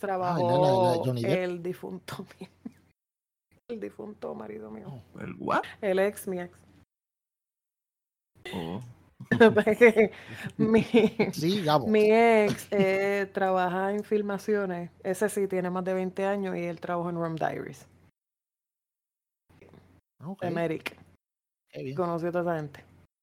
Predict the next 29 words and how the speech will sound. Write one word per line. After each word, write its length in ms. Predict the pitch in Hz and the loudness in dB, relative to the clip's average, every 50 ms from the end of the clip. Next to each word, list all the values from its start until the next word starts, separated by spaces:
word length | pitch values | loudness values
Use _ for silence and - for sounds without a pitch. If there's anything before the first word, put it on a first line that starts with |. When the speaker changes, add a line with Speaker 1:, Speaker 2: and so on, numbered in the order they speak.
| _ _ _ _ _ _ _ _ _ _ _ _ _ _ _ _ _ _ _ _ _ _ _ _ _ _ _ _ _ _ _ _ _ _ - | _ _ _ _ _ _ _ _ _ _ _ _ _ _ _ _ _ _ _ _ _ _ _ _ _ _ _ _ _ _ _ _ _ _ -14
Speaker 3:
Mm. 100 | 127 120 - - | -14 -14 -14 -8
Speaker 2:
Y 40 | - | -4
tiene 200 | 175 180 175 180 | -2 0 2 2
Speaker 1:
Y, 40 | 185 | 4
Speaker 2:
fotos 260 | 185 202 190 196 196 | 4 4 6 6 6
Speaker 1:
y, 20 | 196 | 4
Speaker 2:
con 160 | 202 190 185 | 4 2 4
Speaker 1:
y, 40 | 180 | 4
Speaker 2:
Johnny 180 | 185 180 180 175 | 2 2 2 2
Speaker 1:
coño, 40 | 170 165 | 2 2
y, 20 | 160 | 2
Speaker 2:
Depp. 120 | - - - | 0 -2 -6
Speaker 1:
y, 180 | 131 123 120 - - - - 1077 - - - - - - - - - - - - - - - - - - - - - | -10 -10 -10 -4 0 2 2 2 2 0 -4 -2 -2 -2 -4 -4 -6 -6 -6 -6 -8 -8 -8 -10 -12 -16 -16 -10 -4
pero 120 | - 131 131 | -2 0 0
Speaker 3:
Y 40 | |
con, 120 | - - - - | 2 2 2 0
Speaker 1:
a-, 80 | - - - 156 | 0 0 0 0
Speaker 3:
y 40 | |
con 120 | - 104 101 | 2 2 4
Speaker 1:
a-, 40 | - | 4
Speaker 3:
Amber 180 | - - - 175 | 4 4 4 4
Speaker 1:
eso 100 | 170 110 | 6 6
Speaker 3:
Heard. 100 | 120 165 | 6 6
Speaker 1:
antes 180 | 170 - 170 165 | 6 4 4 4
de 40 | |
las 140 | 165 165 160 | 6 6 6
bofetadas, 400 | 165 175 156 170 147 147 190 226 | 4 2 2 0 0 -2 -4 -4
¿verdad? 160 | 214 180 196 - _ _ _ - | -6 -8 -12 -14 _ _ _ 0
Speaker 2:
¿Ah? 180 | 254 339 415 | 0 0 0